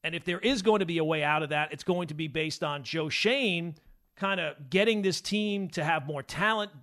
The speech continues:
uh, Brian Daboll to, to be doing a better job coaching whatever talent they do have. I don't think that they're this talentless.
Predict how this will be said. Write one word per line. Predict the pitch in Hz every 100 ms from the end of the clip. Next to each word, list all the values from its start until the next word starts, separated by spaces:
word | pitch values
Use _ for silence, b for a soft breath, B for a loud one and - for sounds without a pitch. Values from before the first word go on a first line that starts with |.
| _ -
uh, | 120 107
Brian | 131 175 170
Daboll | 165 196 190 180
to, | 147 127
to | - 143 117
be | -
doing | 143 185 180
a | 147
better | 110 170 180
job | 151 170 156 147
coaching | - 196 202 185
whatever | 165 165 160
talent | - 175 165 139
they | 135
do | 160 220
have. | 202 208
I |
don't | 147 196
think | - 208 208
that | 160
they're | 160 147 143 b b b b b _
this | 131 170 294 -
talentless. | 165 135 123 120 160 208